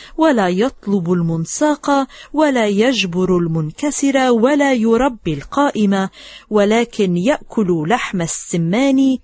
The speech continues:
وينزع أظلافها. ويل للراعي الباطل التارك الغنم، السيف على ذراعه وعلى عينه اليمنى، ذراعه تيبس يبسا،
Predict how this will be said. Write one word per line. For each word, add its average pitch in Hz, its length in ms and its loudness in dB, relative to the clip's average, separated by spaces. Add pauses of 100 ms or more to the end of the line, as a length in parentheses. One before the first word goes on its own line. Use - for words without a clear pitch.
(320)
وينزع 226 640 2
أظلافها. 165 1080 -2 (520)
ويل 220 320 2
للراعي 175 760 0
الباطل 254 840 0 (320)
التارك 285 680 0
الغنم، 185 760 0 (200)
السيف 311 580 -4
على 175 500 -2
ذراعه 202 840 -2
وعلى 240 420 0
عينه 233 540 0
اليمنى، 160 640 -4 (500)
ذراعه 202 760 0 (100)
تيبس 220 500 -2
يبسا، 233 800 -2